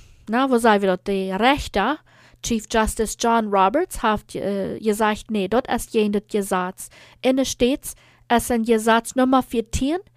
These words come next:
Und dort heut, dort war eine Früh, äh, Kinderhaft in der States. Dort Kind, wo du ab, äh, States, äh,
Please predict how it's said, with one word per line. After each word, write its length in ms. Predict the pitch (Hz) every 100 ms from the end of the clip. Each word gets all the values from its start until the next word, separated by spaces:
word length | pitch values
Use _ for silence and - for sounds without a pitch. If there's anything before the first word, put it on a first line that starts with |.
| _ _ _ _ - _
Und 440 | 233 220 220 220 -
dort 320 | 233 233 -
heut, 320 | 247 339 - - -
dort 180 | 233
war 120 | - 240
eine 160 | 214
Früh, 360 | - 247 254 294 - - - - -
äh, 420 | - 226 220 208 - -
Kinderhaft 720 | - 339 294 247 233 226 - -
in 80 | 311
der 80 |
States. 540 | 262 - 214 277 - - _ _ -
Dort 200 | 233 226
Kind, 260 | - 294 311
wo 60 |
du 220 | 285 254 -
ab, 240 | 226 -
äh, 120 | 214
States, 400 | 214 - 294 -
äh, 360 | 247 226 220